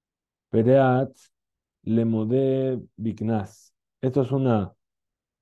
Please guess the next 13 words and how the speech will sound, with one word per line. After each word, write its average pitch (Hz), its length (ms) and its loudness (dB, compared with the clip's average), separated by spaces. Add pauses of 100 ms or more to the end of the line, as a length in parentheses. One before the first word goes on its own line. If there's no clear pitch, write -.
(100)
eh, 95 760 -2
diferencia 110 680 -2
marcada 120 720 -4
entre 110 240 -6
aquel 147 260 -2
que 143 100 0
reconoce 143 600 -4
una 151 200 -4
multa. 110 400 -4 (2500)
Beahar 107 440 -2
kach 127 420 -4
bau 127 400 -2
edim 101 400 -6